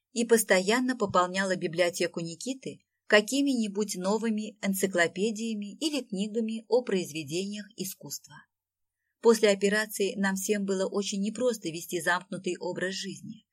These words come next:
чтобы Никита не подцепил никакой инфекции. Возможно, мы перестраховались, но лучше уж так.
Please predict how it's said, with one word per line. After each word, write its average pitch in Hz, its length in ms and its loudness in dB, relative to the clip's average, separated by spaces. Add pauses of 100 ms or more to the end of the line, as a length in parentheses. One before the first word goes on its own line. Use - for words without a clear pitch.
(160)
чтобы 233 300 2
Никита 226 460 -2
не 180 120 -8
подцепил 190 500 -4
никакой 185 440 -8
инфекции. 190 640 -14 (540)
Возможно, 190 760 -2 (160)
мы 262 200 4
перестраховались, 240 1000 -8 (140)
но 190 220 -2
лучше 185 380 -2
уж 160 120 -4
так. - 240 -10